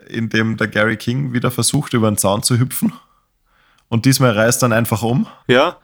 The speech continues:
Speaker 2: ich finde, er macht's ja eigentlich sogar zweimal. Weil einmal hüpft er über den Zaun und reißt ihn um und einmal hüpft er über diesen Busch und macht eine sehr elegante Rolle danach.
Speaker 1: <laughs> Stimmt, ja.
Speaker 2: Also er macht beides. Er schafft's und er schafft's nicht.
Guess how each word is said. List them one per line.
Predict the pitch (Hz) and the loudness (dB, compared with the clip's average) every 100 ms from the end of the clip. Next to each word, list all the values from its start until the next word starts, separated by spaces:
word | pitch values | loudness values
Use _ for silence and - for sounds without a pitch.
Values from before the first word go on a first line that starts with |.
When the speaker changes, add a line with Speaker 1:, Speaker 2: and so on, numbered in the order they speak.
| _ - | _ -10
Speaker 2:
ich | 127 | -6
finde, | 165 156 | 0 2
er | |
macht's | 135 143 - | 2 0 0
ja | 131 | 0
eigentlich | 147 143 | 2 0
sogar | 127 127 | 0 0
zweimal. | - 113 120 165 180 _ _ - | 0 0 2 0 -4 _ _ -4
Weil | - | 0
einmal | 135 151 147 | 2 2 -2
hüpft | - - | -2 -4
er | |
über | 147 | -2
den | 131 | -2
Zaun | - 104 135 | 2 2 2
und | 131 113 | -2 -2
reißt | 127 - | -2 -2
ihn | 120 | -2
um | 131 147 | 0 2
und | 160 | 2
einmal | - 123 147 | 2 2 2
hüpft | 156 - | 0 0
er | |
über | 147 139 | 0 2
diesen | 117 107 | 2 2
Busch | 156 190 - | 4 2 0
und | 120 | 0
macht | 127 - | 0 0
eine | 123 | 0
sehr | - 143 | 2 2
elegante | 202 190 165 175 170 | 2 2 0 0 -2
Rolle | 147 180 98 - - - _ | 0 0 0 -4 -18 -20 _
danach. | - 92 127 - - _ | -2 0 -2 -4 -12 _
Speaker 1:
<laughs> | - | -10
Stimmt, | - 131 98 | -4 -2 -2
ja. | 90 92 185 _ _ _ - | 0 -2 -2 _ _ _ -4
Speaker 2:
Also | 117 135 | 0 4
er | |
macht | 127 139 - | 4 2 2
beides. | 120 151 104 - - - | 0 2 -2 -4 -10 -10
Er | - 120 | -10 -2
schafft's | 151 160 - - | 2 0 -2 -2
und | 180 185 | 0 2
er | 151 | 0
schafft's | - 143 - - | 4 2 2 -6
nicht. | 107 113 90 - | 0 0 -2 -10